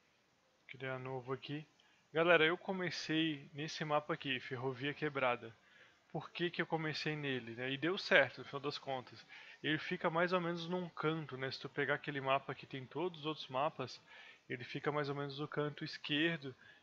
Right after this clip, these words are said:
e daí tu não precisa tá voltando, é uma ponta, né, dos mapas, né? Então, o caminho que eu fiz, os seis mapas que eu passei nas fogueiras pra pegar o diário, foi então aqui a Ferrovia Quebrada.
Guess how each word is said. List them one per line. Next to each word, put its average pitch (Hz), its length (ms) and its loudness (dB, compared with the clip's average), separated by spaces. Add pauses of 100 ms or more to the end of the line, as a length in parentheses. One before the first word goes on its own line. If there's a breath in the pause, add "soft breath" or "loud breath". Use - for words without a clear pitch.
(120)
e 135 120 -4
daí 139 360 4
tu - 160 -8
não 151 140 -2
precisa 147 460 -4
tá 151 120 2
voltando, 143 540 0
é 131 40 -4
uma 139 160 0
ponta, 147 460 2
né, 123 120 -6
dos 123 160 -8
mapas, 120 420 0
né? 120 140 -10 (440 loud breath)
Então, 160 460 0 (160)
o - 80 -2
caminho 170 480 2
que 160 140 -4
eu 160 100 0
fiz, 156 380 -4
os 131 140 -8
seis 156 280 0
mapas 139 380 0
que - 80 -8
eu 135 80 -4 (200)
passei 135 460 2
nas 123 220 -6
fogueiras 131 560 -2
pra 123 120 -6
pegar 123 300 -2
o 127 80 0
diário, 123 500 4 (460 loud breath)
foi 139 400 -2
então 131 240 -2
aqui 131 220 -2
a 127 80 0
Ferrovia 127 420 -4
Quebrada. 135 720 4